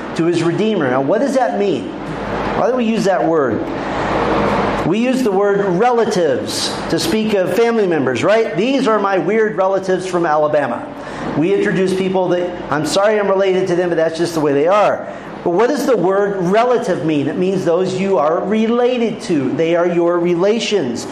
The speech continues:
There's a family relationship. We saw back in Romans eight that we're fellow heirs and fellow children of God with Jesus. What does that mean? It means we're related in Christ.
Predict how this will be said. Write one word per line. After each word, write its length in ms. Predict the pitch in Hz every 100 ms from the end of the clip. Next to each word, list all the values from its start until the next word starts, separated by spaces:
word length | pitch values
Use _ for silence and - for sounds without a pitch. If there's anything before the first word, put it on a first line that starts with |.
| - -
There's 240 | 175 170
a 100 | 170
family 540 | 170 - 202 220 240 214
relationship. 800 | 180 170 160 156 139 156 123 107 - - - - - - - - - -
We 100 | 165
saw 260 | 170 226 214
back 260 | 226 220 220
in 100 | 202
Romans 360 | 226 220 175
eight 300 | 220 233 -
that 140 | 180 165
we're 200 | 190 190
fellow 580 | 190 - 240 240 233
heirs 640 | 202 214 220 202 175 - - - - - - - - 156
and 120 | 156
fellow 460 | 156 233 226 208 208
children 360 | 226 214 214
of 120 | 190
God 480 | 196 202 202 185 143
with 240 | 170 190 180
Jesus. 580 | 220 226 160 117 -
What 120 | 185 214
does 100 | 220
that 160 | 226
mean? 200 | 226 247
It 60 | 170
means 200 | 196 170
we're 160 | 196
related 840 | 196 196 180 214 269 233 156 139 170
in 220 | 196 180
Christ. 640 | - 240 262 185 - -